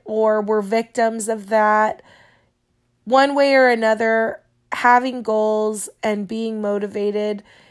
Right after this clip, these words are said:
is our form of survival. It's our form of getting out of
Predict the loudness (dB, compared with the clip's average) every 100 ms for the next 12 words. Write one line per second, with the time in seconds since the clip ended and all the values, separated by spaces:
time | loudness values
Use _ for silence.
0 | _ -2 -2 -2 -10 _ _ _ _ _
1 | 4 4 4 0 -10 -8 -4 -4 -4 -6
2 | -4 -4 2 4 4 2 -2 -6 -6 -8
3 | -4 2 2 2 -4 -6 -2 -2 -2 -6
4 | -4 -6 -4 -4 -6 -4 -2 0 -2 -2
5 | 0 0 -2